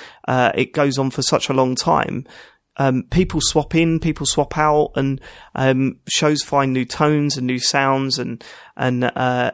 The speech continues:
and it, it adapts. And as long as there's an element of what you enjoyed about that show, uh, beforehand still, still, still about, then I think you'll enjoy it. You're, I mean, as we've s-, said, like, in,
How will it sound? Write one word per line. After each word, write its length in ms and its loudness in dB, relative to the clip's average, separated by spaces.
and 140 0
it, 120 -6
it 220 0
adapts. 680 -2
And 300 -2
as 160 0
long 160 4
as 100 2
there's 300 0
an 220 2
element 420 2
of 120 -8
what 140 -4
you 100 0
enjoyed 320 0
about 220 -4
that 160 -6
show, 340 0
uh, 120 2
beforehand 720 0
still, 400 0
still, 440 0
still 260 0
about, 320 2
then 140 -2
I 40 0
think 240 -4
you'll 140 -2
enjoy 280 0
it. 100 -2
You're, 120 2
I 60 2
mean, 260 2
as 160 2
we've 100 0
s-, 100 -2
said, 220 2
like, 260 2
in, 220 2